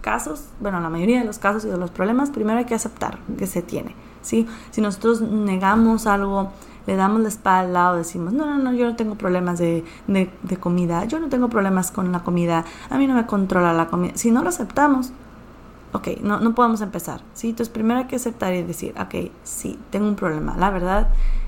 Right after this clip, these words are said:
es que no, no tengo control, o sea, realmente no me puedo controlar, no puedo ver un pastel y no comérmelo todo. Porque una cosa es tener control de decir, "No, gracias, ahorita no quiero", realmente no tener ganas.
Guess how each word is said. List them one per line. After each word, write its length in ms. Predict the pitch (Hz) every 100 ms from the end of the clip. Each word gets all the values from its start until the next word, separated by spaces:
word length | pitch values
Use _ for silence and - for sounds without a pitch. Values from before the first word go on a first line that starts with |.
| - -
es 160 | -
que 300 | - 190 180
no, 140 | 170 165
no 180 | 175
tengo 240 | 180 208 277
control, 340 | 294 254 330
o 80 | 262
sea, 220 | 226 - 202
realmente 500 | 208 214 220 226 247
no 100 | 240
me 80 | 240
puedo 180 | 262
controlar, 480 | 240 208 185 185 208
no 140 | 226 226
puedo 200 | 220 214
ver 260 | 220 226 226 - - -
un 140 | 208
pastel 440 | 202 208 - 285 277
y 40 |
no 140 | 202
comérmelo 460 | - 208 196 208 185
todo. 280 | - - - - - - - -
Porque 460 | - - 101 90 - - - - - -
una 260 | 226 254
cosa 280 | 233 226 220
es 100 | 202
tener 260 | 226 196 190
control 400 | 208 196 190 180
de 180 | 185 180
decir, 420 | 170 190 180 185
"No, 140 | 226 277
gracias, 340 | 233 254 285
ahorita 240 | 208 190
no 140 | 202 190
quiero", 240 | - 190
realmente 400 | 196 190 180 180
no 140 | 180 175
tener 300 | 185 175 170
ganas. 400 | 165 160 226